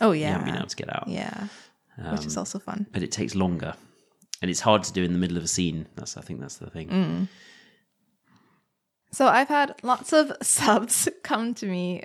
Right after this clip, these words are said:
Speaker 1: or, uh, ha-, it's been asked in the Discord, or I've seen it online, where subs are trying to date, um, an online date specifically, and finding it really difficult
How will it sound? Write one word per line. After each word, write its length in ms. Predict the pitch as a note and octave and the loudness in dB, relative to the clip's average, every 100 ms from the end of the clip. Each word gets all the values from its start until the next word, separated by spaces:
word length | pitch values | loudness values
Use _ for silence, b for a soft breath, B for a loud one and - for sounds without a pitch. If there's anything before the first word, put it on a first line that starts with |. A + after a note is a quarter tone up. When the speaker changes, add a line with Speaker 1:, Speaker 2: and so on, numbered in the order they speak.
| - | -2
Speaker 1:
or, 540 | F#3+ F#3+ F#3 F3+ - - _ | 0 4 4 4 0 -10 _
uh, 200 | G#3 G#3+ G#3+ - _ _ - | -8 -6 -8 -12 _ _ -10
ha-, 280 | G#3 G3 F#3 - | 0 0 0 -2
it's 160 | G3 | -6
been 180 | - - | -6 -6
asked 320 | - G#3+ A3 | 0 0 0
in 80 | G3+ | -2
the 80 | G#3+ | -2
Discord, 720 | G#3 G3 - F3+ F3 E3+ E3+ | -2 -6 -6 -4 -2 -2 -4
or 240 | E3+ F3 E3+ | -4 -2 -2
I've 200 | F3 F3 | -2 -4
seen 260 | - G#3+ | -4 0
it 220 | G3 - - | -2 -4 -6
online, 600 | F#3+ F3 E3 D#3 D#3+ E3 - b b b | -4 -4 -4 -4 -4 -6 -8 b b b
where 840 | - F3+ F3 F3 E3+ E3 E3 E3 - _ _ _ _ - - - - | -6 -2 0 0 0 0 0 -2 -4 _ _ _ _ -20 -20 -20 -14
subs 480 | - A3 G3 F#3+ - - _ _ _ _ | -2 0 0 -2 -10 -16 _ _ _ _
are 140 | - G3 | -2 0
trying 340 | - G3 G3 | 2 2 2
to 480 | - F#3+ F3+ E3+ E3+ - | 2 0 0 0 -4 -6
date, 500 | F#3+ D#3+ D#3+ - - - _ _ _ _ - | -2 -2 -2 -8 -10 -14 _ _ _ _ -4
um, 520 | F#3 D#3+ E3 D#3+ F3 _ _ _ - - | -2 -2 -2 -2 -4 _ _ _ -10 -4
an 100 | E3+ | 2
online 440 | F#3 F#3 F3 E3 | 4 6 4 0
date 260 | E3+ D3 - | 0 -2 -4
specifically, 800 | - F3+ F3 F3 E3 E3 D#3 F#3 _ b b _ | -8 -6 -6 -6 -6 -4 -4 -6 _ b b _
and 120 | - F3+ | -2 0
finding 240 | F#3 F#3 | 2 2
it 80 | F3+ | 0
really 360 | F3 G3 F#3+ F3+ | -2 0 2 2
difficult 520 | F#3 - F#3 D#3+ - | 0 -2 -2 -2 -6